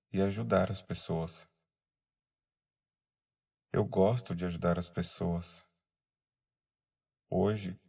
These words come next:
eu entendo como é importante fazer o bem e ter pensamentos positivos. Eu não julgo as pessoas. Eu sou um jovem bem-sucedido, inteligente,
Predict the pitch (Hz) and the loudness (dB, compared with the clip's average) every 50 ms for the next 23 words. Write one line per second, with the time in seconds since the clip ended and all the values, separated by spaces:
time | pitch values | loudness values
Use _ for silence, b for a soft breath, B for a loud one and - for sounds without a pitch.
0 | _ _ _ _ _ _ _ - 92 95 95 101 104 104 - - 98 92 92 90 | _ _ _ _ _ _ _ 0 2 2 4 4 2 0 -2 0 0 2 2 2
1 | 92 87 92 90 - - 92 107 113 120 127 135 135 - 143 135 131 - - - | 0 -2 -4 -6 -4 -6 -4 -2 0 0 0 -2 -2 -2 -2 -2 -2 -6 -4 -2
2 | 95 90 90 87 87 - - - 90 85 90 90 87 80 - 87 90 92 104 120 | 0 0 0 0 -4 -8 -4 -4 -4 -2 0 0 -2 -2 0 2 2 2 2 -2
3 | 123 - _ _ _ _ _ _ _ _ _ _ - - - - - 101 98 - | -8 -12 _ _ _ _ _ _ _ _ _ _ -8 -8 -6 -2 -2 -2 -2 -2
4 | - 104 104 - - 104 95 92 92 95 95 - - - 95 92 95 101 - - | -4 -6 -4 -2 -2 0 2 2 0 0 -4 -10 -10 -8 -8 -6 -6 -8 -10 -6
5 | - 90 87 82 85 87 87 - - - _ _ _ _ _ _ _ _ _ _ | -2 -2 -2 -2 -2 -8 -8 -10 -14 -18 _ _ _ _ _ _ _ _ _ _
6 | _ _ _ _ _ _ _ _ _ _ _ _ _ _ _ _ _ _ _ _ | _ _ _ _ _ _ _ _ _ _ _ _ _ _ _ _ _ _ _ _
7 | _ _ _ _ _ _ _ _ _ _ - 101 95 95 107 123 131 131 120 - | _ _ _ _ _ _ _ _ _ _ -2 0 2 4 4 4 2 2 0 -2
8 | 98 98 101 107 98 95 90 - - 85 87 87 - - 87 85 85 85 - - | 0 0 0 0 0 -2 -4 -2 -2 -4 -4 -4 -4 -4 -2 -2 -2 -2 -6 -10
9 | - - _ _ _ _ _ _ _ _ _ _ _ _ _ _ _ _ _ _ | -18 -20 _ _ _ _ _ _ _ _ _ _ _ _ _ _ _ _ _ _
10 | _ _ _ _ _ _ _ _ _ _ _ _ - 87 90 - - - 95 98 | _ _ _ _ _ _ _ _ _ _ _ _ -4 -2 -2 -2 0 0 0 0
11 | 98 98 90 85 87 92 90 92 95 95 92 - 92 90 90 87 - 95 95 95 | 0 0 -4 -4 -2 0 0 0 0 -2 -2 -2 -4 -4 -2 0 2 2 2 2
12 | - - - - 107 101 98 90 87 87 87 85 - - - - _ _ _ _ | -2 -8 -6 -4 -2 -2 -2 -2 -2 0 -2 -2 -2 -6 -12 -14 _ _ _ _
13 | _ _ _ _ _ _ _ _ _ - 95 92 - 95 92 90 90 90 87 85 | _ _ _ _ _ _ _ _ _ -2 0 0 2 2 2 2 2 0 0 0
14 | 90 90 90 90 90 87 90 87 - - - | 0 2 2 2 0 -2 -4 -8 -14 -18 -20